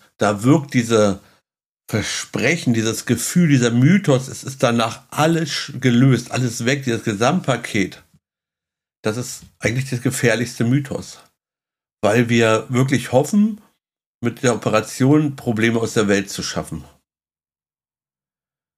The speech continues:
Aber wir vergessen dabei, dass viele Probleme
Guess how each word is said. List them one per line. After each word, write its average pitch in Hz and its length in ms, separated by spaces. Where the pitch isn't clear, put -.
Aber 107 320
wir 110 200
vergessen 123 520
dabei, 117 560
dass - 200
viele 147 260
Probleme 117 840